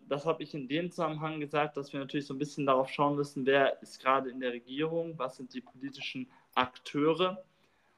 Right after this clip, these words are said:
Und, ähm, in dem Bereich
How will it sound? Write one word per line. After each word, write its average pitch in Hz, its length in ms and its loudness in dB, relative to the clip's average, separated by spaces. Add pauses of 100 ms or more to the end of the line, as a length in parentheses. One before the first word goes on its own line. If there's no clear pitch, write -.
(240)
Und, 143 760 4
ähm, 131 440 -2 (600)
in 143 200 -2
dem 175 260 2
Bereich 113 640 -2